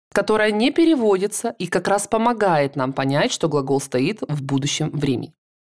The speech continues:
Дальше. Нам понадобится основа глагола в прошедшем времени. Об этом я уже говорила. Ссылка у вас есть, можете посмотреть.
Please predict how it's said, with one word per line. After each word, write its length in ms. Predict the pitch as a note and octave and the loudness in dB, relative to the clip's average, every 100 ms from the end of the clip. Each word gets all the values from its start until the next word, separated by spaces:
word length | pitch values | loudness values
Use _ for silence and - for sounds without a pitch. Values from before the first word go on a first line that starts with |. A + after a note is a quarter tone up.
| _ - | _ -2
Дальше. 400 | A#3 E3+ - - | 0 0 -2 -6
Нам 240 | E3+ A#3+ E4+ | 0 0 2
понадобится 640 | C#4 C#4+ C#4 C#4+ - B3 | 2 2 0 -2 0 0
основа 420 | A#3+ B3 C#4+ C#4 | 0 0 2 0
глагола 580 | G#3+ A#3 F3+ F3 F3+ G#3+ | 0 -2 0 0 2 0
в 120 | - | -2
прошедшем 640 | A3+ A3 F3 D3 - E3+ | -2 -2 -2 -2 -2 0
времени. 380 | E3+ E3+ G3+ G3 - | 0 0 -2 -4 -2
Об 120 | D3+ | -2
этом 180 | C#3 C3+ | -2 -2
я 100 | C3 | -2
уже 160 | C3 | -4
говорила. 460 | C#3 C3+ C#3 C#3 G3 | -4 -2 -2 0 -2
Ссылка 400 | A#3 - D#3 C#3+ | -2 -2 -2 -2
у 60 | C#3 | -4
вас 200 | C#3 - | -6 -4
есть, 260 | F3+ B3+ | -2 -2
можете 260 | E3 D3 - | -4 -6 -8
посмотреть. 540 | - - E3+ B3 E4 | -8 -4 -2 -2 -4